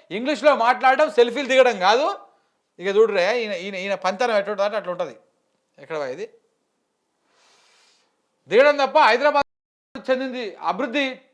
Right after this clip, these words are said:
చేయలేదు అంటూ ఘాటైన పదజాలాన్ని, ఆ, పయోగ-, ఉపయోగించారు. మంత్రి కోమటిరెడ్డి వ్యాఖ్యలపైన నెటిజన్లు తీవ్రంగా స్పందించారు.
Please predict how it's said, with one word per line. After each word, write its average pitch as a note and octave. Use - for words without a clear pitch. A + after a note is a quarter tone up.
చేయలేదు C4
అంటూ A3+
ఘాటైన B3
పదజాలాన్ని, A#3+
ఆ, F#3
పయోగ-, A#3+
ఉపయోగించారు. G#3+
మంత్రి A#3+
కోమటిరెడ్డి C4
వ్యాఖ్యలపైన B3+
నెటిజన్లు C4+
తీవ్రంగా D4
స్పందించారు. A3